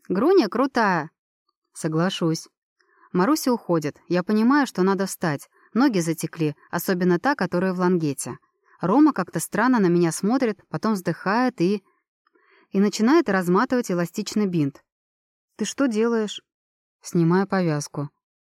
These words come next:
«Зачем?» «Затем. Всё нормально с твоей ногой. Ходить ты можешь». «Что?» «Ха!» Я, кстати, подозревала, что он это всё подстроил.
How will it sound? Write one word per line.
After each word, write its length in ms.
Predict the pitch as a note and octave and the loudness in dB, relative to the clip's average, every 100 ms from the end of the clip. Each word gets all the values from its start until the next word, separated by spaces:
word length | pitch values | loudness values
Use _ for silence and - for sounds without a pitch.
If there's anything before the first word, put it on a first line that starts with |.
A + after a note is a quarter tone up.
| _ | _
«Зачем?» 600 | F3 G3 - A#3+ G#3+ E3+ _ _ _ _ _ - | -6 -4 -2 0 0 -2 _ _ _ _ _ -8
«Затем. 580 | D#3 F3 - E3 D#3 D#3 _ _ _ | -4 -2 0 0 0 -4 _ _ _
Всё 200 | - G3 | -2 2
нормально 420 | G3 F#3+ A3 G#3+ | 2 2 0 0
с 80 | - | 0
твоей 180 | E3 D#3+ | 0 2
ногой. 480 | E3 D#3 D#3 C#3 - _ | 2 0 -2 -4 -10 _
Ходить 380 | - F3 E3+ A3+ | -6 -4 -2 -2
ты 100 | G3+ | 0
можешь». 520 | G3 F3 D3 C#3 - - _ _ _ | 2 2 0 -6 -12 -16 _ _ _
«Что?» 640 | - - - C#4+ E4+ E4+ C#4+ - _ _ _ _ _ _ - | -16 -16 -2 2 4 4 2 -6 _ _ _ _ _ _ -2
«Ха!» 400 | F#4+ F#4+ C4 A#3 - _ _ _ _ _ _ _ _ | 6 6 6 2 -12 _ _ _ _ _ _ _ _
Я, 200 | A3+ D4 | 0 0
кстати, 280 | - D4 | 0 0
подозревала, 720 | C4+ C4+ C#4+ D4+ C4 A3 B3+ A#3+ | 0 0 2 2 4 4 2 0
что 180 | - | 0
он 100 | A#3+ | 2
это 180 | A3+ A3 | 2 0
всё 200 | G#3 A#3 | -4 -2
подстроил. 640 | G#3+ A3+ - G3+ F3 D#3+ | -2 -4 -2 0 2 0